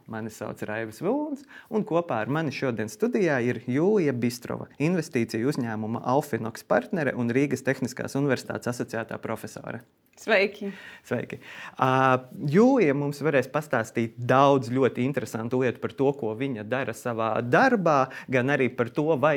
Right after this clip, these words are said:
Speaker 1: ir nepieciešams būt profesoram, lai ietu finanšu tirgos, un vai tas palīdz. Taču pirms, ā, ķeramies klāt šiem jautājumiem, es īsi pastāstīšu, kā mums, Konstantīnam un, ā, Seb Robo investoram, ir gājis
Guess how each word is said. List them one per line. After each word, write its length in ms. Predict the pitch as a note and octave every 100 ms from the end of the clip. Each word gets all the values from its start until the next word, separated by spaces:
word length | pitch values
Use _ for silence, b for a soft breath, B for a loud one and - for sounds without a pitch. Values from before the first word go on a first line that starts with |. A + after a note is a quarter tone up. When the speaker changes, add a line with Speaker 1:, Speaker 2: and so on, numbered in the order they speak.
| C3
Speaker 1:
ir 140 | A2+ C3
nepieciešams 880 | C#3 - G#2 - A#2 A#2 B2 A#2
būt 320 | B2+ C3+ A#2+ -
profesoram, 880 | G#3+ D4 A#3+ - B2+ A#2+ A#2+ A#2+
lai 140 | A#2+ A#2+ C#3+
ietu 260 | C#3+ A2
finanšu 480 | - D3 B2 A2 B2
tirgos, 480 | C3+ C3 G#2+ A2 D#3
un 140 | D3
vai 140 | C#3+ C3+
tas 220 | C3+ C3
palīdz. 480 | - B2+ G#2 - - B B D#3+
Taču 240 | D#3+ C3
pirms, 400 | - F#3 D#3 - C3+
ā, 140 | A#2+
ķeramies 560 | A#2 D3+ C#3 B2 A2 -
klāt 320 | F#3 D#3 -
šiem 160 | C3 C3
jautājumiem, 640 | F3+ - C#3 B2+ A#2+ A#2
es 160 | A#2+ E3
īsi 220 | C#3+ -
pastāstīšu, 640 | C#3+ - G2+ - A2+ A2 -
kā 160 | A#2+ A2
mums, 460 | - D#3+ G3+ A3+ -
Konstantīnam 1120 | B2+ C3 - A2 A2+ A2+ A2+ A#2 A2+ A2+ - -
un, 320 | A#2 A2+ A2
ā, 80 | G#2 G#2+ G2+
Seb 240 | - A#2 G#2
Robo 320 | D#3+ B2+ A#2
investoram, 720 | C3 A2+ - A2 G#2+ G#2+ B2
ir 80 | A2
gājis 480 | A2+ A2+ A#2 A2+